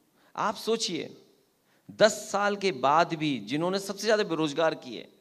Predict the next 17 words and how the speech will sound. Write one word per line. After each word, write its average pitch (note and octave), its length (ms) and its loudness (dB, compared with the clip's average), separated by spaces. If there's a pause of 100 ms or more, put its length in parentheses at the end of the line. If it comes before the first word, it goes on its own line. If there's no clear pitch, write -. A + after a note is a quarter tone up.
(400)
क्या G#3 200 2
स्कीम G#3 320 -4
लेकर G3 260 0
के G3 120 -4
आ G3 100 2
रहे G3 140 -4
हैं - 160 -14 (720)
कि D#3+ 60 -2
हम F3+ 120 2
आपको F3+ 280 4
पाँच G#3 360 4
हज़ार F3+ 300 2
रुपये F3+ 220 0
की F3+ 440 -2
नौकरी C#3+ 400 -2
देंगे C3 300 -6
आपको, E2 380 -16